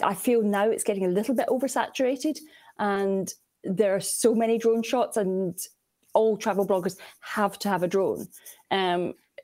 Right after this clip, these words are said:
so I wanted to have the drone shots, but I also wanted to be able to educate people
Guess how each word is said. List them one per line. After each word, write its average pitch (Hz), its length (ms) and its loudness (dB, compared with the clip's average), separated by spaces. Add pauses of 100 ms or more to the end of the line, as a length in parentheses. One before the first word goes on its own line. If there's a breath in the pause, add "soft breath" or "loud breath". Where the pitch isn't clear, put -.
(680)
so 226 140 0
I 233 100 4
wanted 240 380 0
to 208 80 -4
have 190 220 -2
the 196 60 -2
drone 214 200 2
shots, 226 240 -2
but 202 60 0
I 180 100 2
also 220 240 0
wanted 208 320 -2
to - 100 -4
be 196 140 2
able 196 220 0
to 190 220 -6
educate - 440 -2
people 185 320 -4